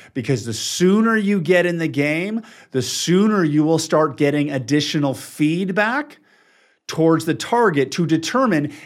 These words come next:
if you're on the right path or if you're not on the right path. 'Cause if you're stationary, you're not getting any new input. You've gotta be moving. So make the decision, get in the game, and then focus on winning the game, not getting in the game.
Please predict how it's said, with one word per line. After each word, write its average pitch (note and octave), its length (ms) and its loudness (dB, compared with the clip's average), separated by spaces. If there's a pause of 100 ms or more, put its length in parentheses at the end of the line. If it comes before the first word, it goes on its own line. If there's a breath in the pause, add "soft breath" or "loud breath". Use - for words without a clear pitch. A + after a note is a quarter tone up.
(120 loud breath)
if A3+ 320 4
you're G3+ 160 4
on F#3 140 2
the E3+ 80 2
right D#3+ 280 2
path G#3 400 -4 (200 loud breath)
or D3+ 160 2
if E3 160 -2
you're F3+ 100 0
not F#3 300 0
on F3+ 120 2
the D3 100 0
right A#2 260 -2
path. G2 280 -6 (200 loud breath)
'Cause C3 160 0
if C#3 100 0
you're F#3+ 160 2
stationary, D3 1120 0 (180 loud breath)
you're B2+ 140 -2
not E3 320 -2
getting F3 320 2
any E3 180 -2
new D3 240 2
input. C#3+ 520 -4 (320)
You've A#2 180 -8
gotta F3 300 0
be D#3+ 160 0
moving. C3 440 2 (260 soft breath)
So - 180 0
make D3+ 220 2
the B3+ 80 -2
decision, E3 680 0 (160)
get D#3+ 240 2
in B3 140 4
the A#3+ 80 2
game, B2 500 -2 (240 loud breath)
and C#3+ 160 -2
then D3 120 -2
focus F#3+ 580 0
on D#3 520 -2 (320 loud breath)
winning F3+ 520 2
the C3 100 0
game, F#2 400 -10 (160)
not C3+ 200 -2
getting C3 260 0
in A2+ 100 -4
the G#2 80 -8
game. F#2+ 300 -12